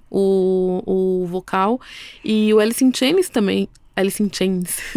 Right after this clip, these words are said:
<laughs> também tem um vocalista que conseguiu segurar a bronca e já tá há mais tempo, né? Porque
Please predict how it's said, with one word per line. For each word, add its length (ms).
<laughs> 320
também 300
tem 160
um 120
vocalista 540
que 140
conseguiu 840
segurar 400
a 80
bronca 340
e 140
já 160
tá 120
há 20
mais 260
tempo, 340
né? 200
Porque 340